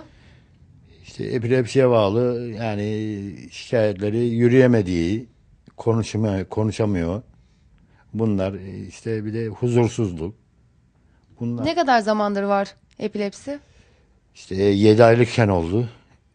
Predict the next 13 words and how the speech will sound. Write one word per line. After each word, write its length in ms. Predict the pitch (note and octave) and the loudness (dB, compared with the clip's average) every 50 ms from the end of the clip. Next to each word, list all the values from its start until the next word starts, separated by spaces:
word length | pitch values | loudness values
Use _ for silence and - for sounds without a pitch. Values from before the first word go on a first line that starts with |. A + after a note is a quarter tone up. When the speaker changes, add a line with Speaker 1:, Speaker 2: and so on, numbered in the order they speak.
| _ _ _ | _ _ _
Speaker 1:
E, 340 | G2 G2 E2 D#2+ E2+ E2+ E2+ | -20 -20 -18 -16 -16 -14 -14
iki 320 | E2 G#2+ - - - G#2 | -14 -16 -14 -8 -6 -4
bin 80 | G2+ G2+ | -4 -2
yedinin 600 | G#2 G2+ G2 F2+ F#2 F#2 G#2 A2+ A2 G#2 A#2+ - _ _ _ _ _ _ - _ _ _ _ _ _ _ _ _ _ _ _ | -2 -2 -2 -2 -2 -4 -4 -4 -6 -8 -12 -18 _ _ _ _ _ _ -20 _ _ _ _ _ _ _ _ _ _ _ _
yedinci 600 | - F#2 F2+ F#2 G2 G2 F#2 G2 G#2 G#2 G2 G2 | -16 -12 -8 -6 -6 -4 -4 -4 -4 -4 -2 0
ayında 260 | G#2 G#2 G2+ G#2 G#2 G2 | 0 0 0 0 -2 -2
oldu. 360 | F#2 E2 C#2 D2 F#2+ G#2 G#2 F#2 - - F2+ - G#2+ A2 | -2 -4 -4 -8 -10 -10 -10 -10 -12 -16 -20 -20 -18 -18
O 20 | |
zamandan 480 | G2 F2 E2+ F2 E2+ D#2+ D#2+ E2 E2 E2 | -14 -12 -12 -12 -10 -12 -12 -12 -12 -12
beri 340 | F2 F2+ G2+ G#2+ G2 - - _ _ _ _ _ _ _ - | -12 -14 -14 -16 -18 -20 -20 _ _ _ _ _ _ _ -20
devam 380 | B2 A2+ A2+ G#2+ G2 F#2 F2 E2 | -16 -14 -14 -12 -12 -12 -12 -14
ediyor 220 | D#2 D2+ D2+ - | -14 -16 -18 -18
işte. 220 | - - - _ | -20 -20 -20 _